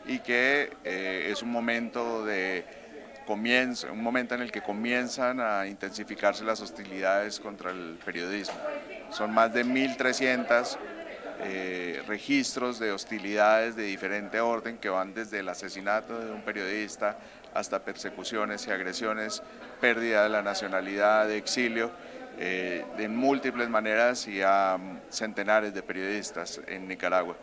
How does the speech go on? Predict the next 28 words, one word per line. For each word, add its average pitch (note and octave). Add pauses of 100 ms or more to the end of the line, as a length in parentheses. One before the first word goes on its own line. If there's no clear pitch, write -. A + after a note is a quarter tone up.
(480)
Cabe G#2
recordar G#2+
que A2+
más G#2+
de A2+
doscientos G#2+
de G#2
ellos G#2
han G#2
tenido G#2+
que G#2
salir F#2
desde G2+
el F2+
exilio. A#2+ (460)
Los G2+
colegas G#2
que G2+
aún G2+
permanecen G#2+
dentro G2
de F#2+
Nicaragua, G2+ (500)
eh, F2+
reportando A2+
lo A2
que G2+
sucede, A2+